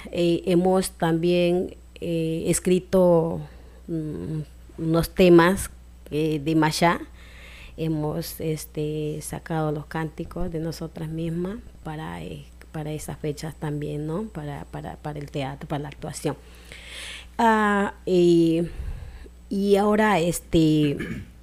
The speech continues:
<clears throat> eh, tenemos una propuesta también para hacer, este,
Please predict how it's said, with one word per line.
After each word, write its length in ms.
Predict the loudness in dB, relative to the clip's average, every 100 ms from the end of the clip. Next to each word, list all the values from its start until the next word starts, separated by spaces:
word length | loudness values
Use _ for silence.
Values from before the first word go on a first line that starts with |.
| -20 -20
<clears throat> 760 | -20 -20 -10 -8 -8 -20 -4
eh, 180 | 0 0 -2 2
tenemos 640 | 6 6 6 4 0 -4
una 260 | 0 0 0
propuesta 640 | -4 -2 0 0 0 -2
también 400 | -2 0 0 0
para 240 | -2 -4
hacer, 380 | -6 0 2 4
este, 800 | 0 -2 -4 0 2 2 0 -2